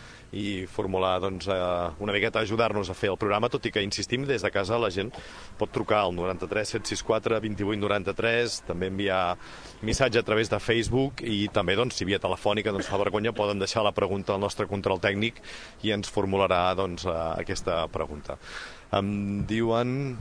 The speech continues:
mm, a veure, cap on hem d'anar? Cap aquí? Doncs estem ara en una zona de sofàs i anem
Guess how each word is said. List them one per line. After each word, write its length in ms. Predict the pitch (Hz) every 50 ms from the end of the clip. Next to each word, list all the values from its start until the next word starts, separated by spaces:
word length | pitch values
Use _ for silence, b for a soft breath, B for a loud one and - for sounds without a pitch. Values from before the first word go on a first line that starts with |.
| - -
mm, 600 | 113 107 98 95 98 95 95 92 80 - - - - - - - - -
a 40 |
veure, 180 | 78 104 104 98
cap 140 | 107 98 113
on 120 | 110 104 95
hem 140 | 110 104
d'anar? 280 | 101 95 90 85 78 - - -
Cap 140 | 92 87
aquí? 320 | 92 85 - 110 123 139 139 - - -
Doncs 240 | 92 92 90 85 -
estem 280 | - - - 107 98
ara 200 | 95 95 104 107
en 100 | 107 104
una 140 | 101 101 98
zona 220 | 90 95 101 101 104
de 60 | 104 -
sofàs 580 | - 104 - - 113 104 113 139 - - - B B B B B B B B B B B B B B B B - - - - - - - - - - - - -
i 640 | 110 101 101 101 98 95 92 92 90 85 82 80
anem 340 | 80 80 87 90 87 87 85